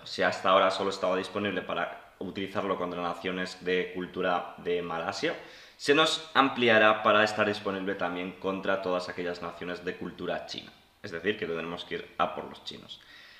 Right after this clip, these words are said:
Tendremos que hacer una misión más que se llama subyugar la, el continente o subyugar las tierras principales.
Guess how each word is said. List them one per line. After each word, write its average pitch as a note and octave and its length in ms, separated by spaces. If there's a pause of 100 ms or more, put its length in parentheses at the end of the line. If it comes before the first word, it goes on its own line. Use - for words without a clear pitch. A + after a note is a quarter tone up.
(800)
Tendremos A#2+ 460
que - 80
hacer A#2 220
una G#2 180
misión G2 340
más - 200
que G#2+ 100
se F#2 140
llama F2+ 180
subyugar F#2 640
la, F2 800
el F2+ 180
continente F2+ 640
o F2 60
subyugar E2+ 460
las E2+ 200
tierras - 280
principales. - 840